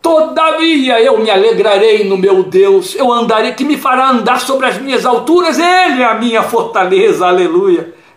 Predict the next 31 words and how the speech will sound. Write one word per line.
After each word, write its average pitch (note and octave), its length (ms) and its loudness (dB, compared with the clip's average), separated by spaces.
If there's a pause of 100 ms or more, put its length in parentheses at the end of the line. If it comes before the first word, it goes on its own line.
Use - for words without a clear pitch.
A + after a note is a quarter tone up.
É F3 80 -10
nele F3 300 2
que D3 100 -12
esperamos. A#2 760 -16 (840)
Mas E3+ 160 -4
eu F#3+ 80 2
só F#3 120 -4
vou F3+ 160 -2
ter F#3 140 -2
noção F3 380 -4
desta E3+ 260 -6
glória, D3 240 -4
só G3 120 -10
serei F#3+ 280 -2
alçado G3 560 -2
a D#3 40 -2
esta D#3 220 -4
glória, C#3 480 -6 (540)
se - 120 -6
eu F#3+ 60 0
estiver D3 300 -6
sensível C#3 760 -10 (240)
ao E3+ 160 -4
opróbrio D3 460 -4
que - 60 -18
está D#3 160 -8
à C3+ 40 -8
minha B2 180 -6
volta. D3+ 360 -6 (140)
Do A#3+ 140 -10
contrário, D#3 640 -6